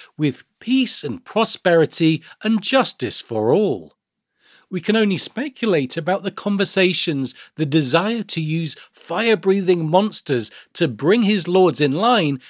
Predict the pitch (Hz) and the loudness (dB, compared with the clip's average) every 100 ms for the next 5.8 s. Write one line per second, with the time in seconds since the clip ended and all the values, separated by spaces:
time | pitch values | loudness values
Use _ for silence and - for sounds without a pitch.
0 | - - 202 214 220 - - 208 214 - | -12 -2 2 2 -2 -6 -2 0 -2 -4
1 | 123 110 - _ 185 - - 196 190 175 | -4 -4 -14 _ -6 -6 -4 -4 -2 -4
2 | 170 151 151 - - 156 131 143 139 - | 0 2 0 -2 2 2 4 2 2 -2
3 | 131 113 - 220 226 220 - _ _ 170 | -2 -2 -2 -2 0 -4 -8 _ _ -2
4 | 151 170 170 - 147 147 143 139 120 120 | 0 0 0 -2 0 2 4 2 0 -4
5 | 120 - 180 185 - 185 180 | -6 0 0 0 -2 0 2